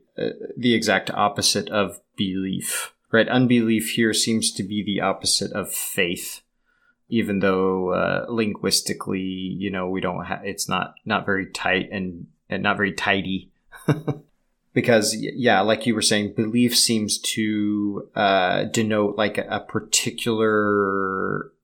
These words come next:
a specific truth claim,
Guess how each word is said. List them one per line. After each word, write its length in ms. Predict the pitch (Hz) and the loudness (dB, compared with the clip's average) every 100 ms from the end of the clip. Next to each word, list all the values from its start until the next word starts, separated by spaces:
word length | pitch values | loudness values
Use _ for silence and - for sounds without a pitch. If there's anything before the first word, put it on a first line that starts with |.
| - | -2
a 60 | |
specific 1080 | - - - 117 - 120 120 - - - - _ _ _ | 2 2 2 4 4 4 2 0 -4 -14 -16 _ _ _
truth 680 | - - 123 110 - - - - | -2 2 2 2 -2 -12 -12 -8
claim, 640 | - 113 98 90 92 | -2 0 0 -2 -6